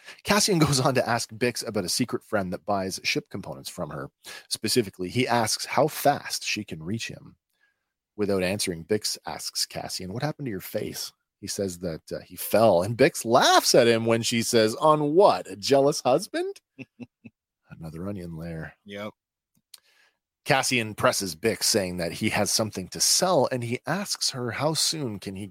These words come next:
Speaker 1: get here. But, uh, Bix casually says that, uh, she wasn't planning on contacting him until the end of the month.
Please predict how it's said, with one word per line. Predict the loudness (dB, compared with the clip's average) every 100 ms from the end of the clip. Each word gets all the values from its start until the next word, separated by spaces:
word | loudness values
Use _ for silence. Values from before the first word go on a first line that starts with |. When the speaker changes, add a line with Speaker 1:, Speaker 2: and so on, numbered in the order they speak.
| -6
Speaker 1:
get | -6
here. | -6 -8 -8 -10 -18 _ _ _ _ _
But, | -18 -16 -14
uh, | -14
Bix | -8 -8 -6
casually | -8 -8 -8 -10 -8
says | -6 -6 -8
that, | -12 -14 -12
uh, |
she | -8
wasn't | -8 -8 -6
planning | -8 -8 -10
on | -10
contacting | -10 -8 -10 -10 -10
him | -8
until | -6 -2
the | 0 0 0
end | 0
of | 0
the |
month. | 2 2 0 -4